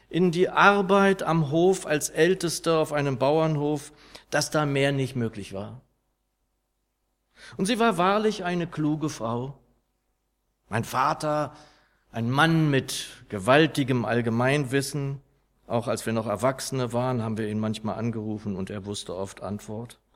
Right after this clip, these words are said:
Ein Mann, der Bücher liebte, doch er sagte immer, die Mama ist klug. Was will er uns sagen, unser Herr Jesus?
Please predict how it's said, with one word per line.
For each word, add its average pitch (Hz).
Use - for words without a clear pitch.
Ein 151
Mann, 208
der 190
Bücher 190
liebte, 185
doch 190
er 202
sagte 185
immer, 170
die 131
Mama 185
ist -
klug. 113
Was 202
will 226
er 220
uns 208
sagen, 180
unser 131
Herr 123
Jesus? 123